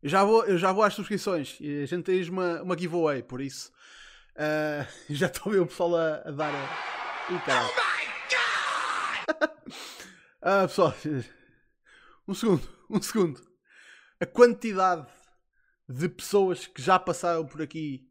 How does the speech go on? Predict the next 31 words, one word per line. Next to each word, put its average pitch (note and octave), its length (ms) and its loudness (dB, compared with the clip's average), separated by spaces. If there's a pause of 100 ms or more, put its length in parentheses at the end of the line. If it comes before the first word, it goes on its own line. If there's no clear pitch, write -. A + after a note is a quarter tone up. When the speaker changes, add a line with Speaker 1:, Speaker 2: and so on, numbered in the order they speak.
Speaker 1:
ah, C#3+ 500 0
seja C#3+ 680 -2 (760)
como G3 240 4
convidados, D#3+ 640 2
seja F3+ 320 -8
só F3+ 220 -4
para F3 180 -2
dizer D#3+ 220 -2
um D#3+ 100 -6
olá, C#3 300 -2
tipo, D3+ 260 -10
o, D#3 920 -12
a, D#3+ 80 -6 (300)
o F3+ 80 -10
calibre F#3+ 560 0
de, D#3+ 280 -2 (360)
de E3 80 -6
pessoas F#3 460 -2
que - 40 -12
nós E3+ 120 -4
já E3 100 -2
tivemos D#3 380 -6
cá, C3 360 -2 (640)
ah, D3 460 0
mostra F3+ 440 -2
que - 220 -6
este - 400 -2 (320)
é E3 240 2
definitivamente D3+ 1000 -6 (840)
o G#3+ 140 4
sítio, - 560 -6